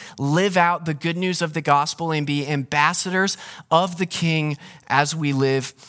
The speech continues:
in exile. Which brings us, again, back to our first question. What is your personal role in the kingdom of God? Where do you see yourself?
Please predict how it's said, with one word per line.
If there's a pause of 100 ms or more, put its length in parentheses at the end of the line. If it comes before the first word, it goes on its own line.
(200)
in
exile. (2000)
Which
brings
us,
again,
back
to
our
first
question.
What
is
your (340)
personal
role (480)
in
the
kingdom
of
God?
Where
do
you
see
yourself?